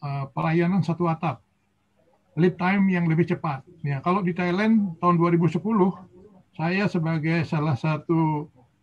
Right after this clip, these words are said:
eh, ekspatriat atau pengusaha di sana, itu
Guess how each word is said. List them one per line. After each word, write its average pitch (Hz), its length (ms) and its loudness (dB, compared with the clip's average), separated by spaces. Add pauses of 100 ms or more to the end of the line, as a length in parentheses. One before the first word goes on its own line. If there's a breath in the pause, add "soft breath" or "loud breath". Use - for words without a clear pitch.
(160)
eh, 147 320 -2
ekspatriat 160 640 -4 (240)
atau 143 480 -6
pengusaha 151 640 -2
di 147 80 -4
sana, 165 400 -2 (540)
itu 202 400 0